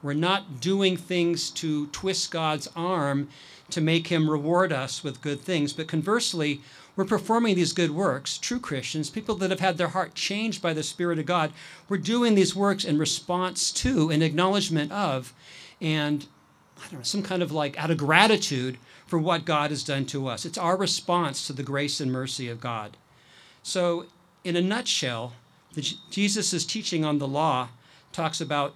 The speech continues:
the people of the Beatitudes and how they act. And it's people, again, whose hearts and lives have been transformed by the Spirit of God.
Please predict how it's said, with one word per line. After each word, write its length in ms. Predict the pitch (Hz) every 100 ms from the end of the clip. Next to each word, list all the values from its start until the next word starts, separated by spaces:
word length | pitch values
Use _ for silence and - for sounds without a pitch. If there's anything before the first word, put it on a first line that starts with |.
| -
the 80 | -
people 480 | - 185 185 175 160 -
of 140 | 160
the 80 | 139
Beatitudes 680 | 143 147 160 170 170 180 170
and 120 | 139
how 260 | - 160 170
they 180 | 139
act. 480 | 139 139 175 - - - - - - -
And 120 | 160
it's 100 | 165
people, 380 | 160 214 208 180
again, 340 | 151 160 170 143
whose 160 | 151
hearts 320 | - 160 170
and 80 | 180
lives 480 | 151 131 131 131 - - -
have 80 | 135
been 120 | 143
transformed 1000 | 135 175 170 160 - - 180 139 127 - - _ _ - - -
by 120 | 143
the 80 | 135
Spirit 520 | - 180 170 123 -
of 140 | 131
God. 320 | 135 127 117